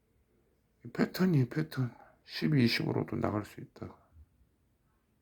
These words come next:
십삼, 십칠,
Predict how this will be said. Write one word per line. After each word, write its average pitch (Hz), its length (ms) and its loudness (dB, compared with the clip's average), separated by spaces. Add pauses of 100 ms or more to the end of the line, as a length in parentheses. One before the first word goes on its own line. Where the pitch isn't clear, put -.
(2250)
십삼, - 520 0
십칠, - 680 -4